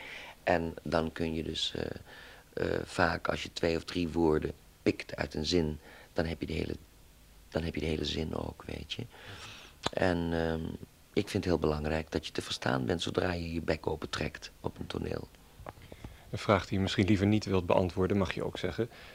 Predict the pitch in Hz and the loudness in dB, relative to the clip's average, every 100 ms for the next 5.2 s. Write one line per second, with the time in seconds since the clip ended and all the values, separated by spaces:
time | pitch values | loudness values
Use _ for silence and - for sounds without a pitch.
0 | - - 113 104 95 98 107 104 113 95 | -12 0 4 6 4 2 -2 2 4 4
1 | 95 - 113 95 95 92 92 139 131 117 | -2 -2 -2 0 2 4 6 6 6 4
2 | 120 104 95 87 104 90 92 - - 95 | 6 4 2 -2 0 0 0 -2 0 -2
3 | - - - - 98 - 98 90 90 85 | -4 -16 -20 -10 -10 -6 -4 -2 -2 -2
4 | 90 90 95 98 95 95 95 - 92 90 | -2 0 0 -2 -2 -4 -8 -8 -8 -8
5 | 90 - | -8 -8